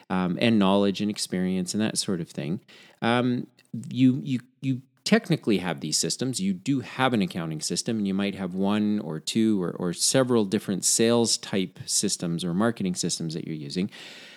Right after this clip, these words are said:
But because they're not talking to each other and you're using the people to do that, what you're finding probably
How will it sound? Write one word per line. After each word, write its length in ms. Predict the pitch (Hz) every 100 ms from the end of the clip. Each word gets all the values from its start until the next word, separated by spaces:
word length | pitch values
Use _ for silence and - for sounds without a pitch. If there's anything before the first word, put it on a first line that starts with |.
| _
But 120 | 143
because 260 | 139 160 160
they're 100 | 160
not 200 | 147 127
talking 380 | - 156 - 117
to 160 | -
each 140 | 98 -
other 220 | 87 107
and 140 | 104
you're 80 | 98
using 340 | 101 104 95 90
the 80 |
people 360 | - 190 185 127
to 100 | 92
do 160 | 76 80
that, 240 | 90 117
what 280 | 113 123 -
you're 140 | 110
finding 640 | - 139 147 151 127 101 92
probably 760 | - - - - - 87 143